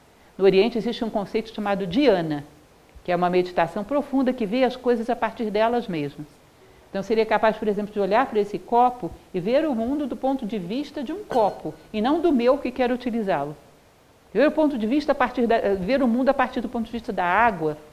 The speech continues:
da terra, do ar, do fogo, do outro ser humano, de um animal, e não para que que ele vai me servir.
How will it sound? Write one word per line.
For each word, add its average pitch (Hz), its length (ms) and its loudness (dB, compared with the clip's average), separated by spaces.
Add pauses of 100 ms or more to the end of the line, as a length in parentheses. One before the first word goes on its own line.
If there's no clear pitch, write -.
(160)
da 156 100 0
terra, 180 600 6
do 170 160 -2
ar, 208 320 4
do 165 100 -4
fogo, 196 640 2 (260)
do 214 120 2
outro 302 280 6
ser 208 200 -2
humano, 202 380 -2
de 214 100 -4
um 285 140 4
animal, 226 560 0 (200)
e 196 80 -4
não 220 140 0
para 233 120 0
que 302 140 -4
que 302 100 -4
ele 247 80 0
vai 208 180 2
me 190 120 -4
servir. 147 500 -6